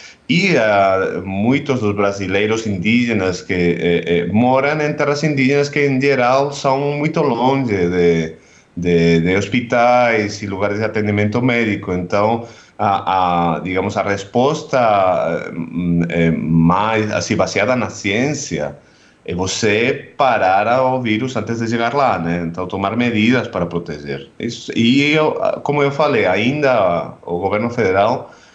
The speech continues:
não fez um plano adequado para protegê-los e, e o S T F está,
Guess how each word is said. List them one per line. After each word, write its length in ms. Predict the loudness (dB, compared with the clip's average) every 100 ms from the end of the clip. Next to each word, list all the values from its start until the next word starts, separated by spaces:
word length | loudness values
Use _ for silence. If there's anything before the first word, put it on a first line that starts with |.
| _ _
não 240 | -2 0
fez 460 | 0 0 2 2 0
um 100 | -2
plano 800 | 0 0 0 0 0 0 0 0
adequado 800 | 0 0 -2 0 2 2 0 -2
para 220 | -2 -2
protegê-los 1160 | -2 -8 -6 -6 -2 0 0 0 0 -2 -6 -2
e, 600 | 2 4 4 2 2 2
e 40 |
o 120 | 2
S 200 | 2 0
T 120 | 0 0
F 160 | 0
está, 500 | -2 0 2 0 -2